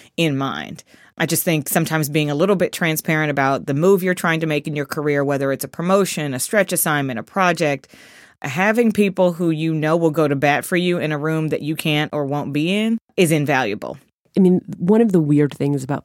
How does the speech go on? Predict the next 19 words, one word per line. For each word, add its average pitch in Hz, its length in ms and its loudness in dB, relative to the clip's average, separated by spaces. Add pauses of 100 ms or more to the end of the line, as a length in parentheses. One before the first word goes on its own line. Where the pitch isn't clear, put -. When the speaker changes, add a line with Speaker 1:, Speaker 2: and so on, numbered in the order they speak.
Speaker 2:
being 135 460 0 (180)
in 139 400 -2 (160)
my 139 240 0
mid-thirties 143 720 -2
is 151 160 -2
that 151 160 0
sometimes 147 480 2
I 147 80 0
also 143 260 -2
have - 280 -8
to 143 80 -2
remind 135 300 2
myself 143 300 -2
that 151 200 -4
I 139 140 -2
am 135 260 -2
now 147 160 2
that 165 220 -4
person, 240 420 -4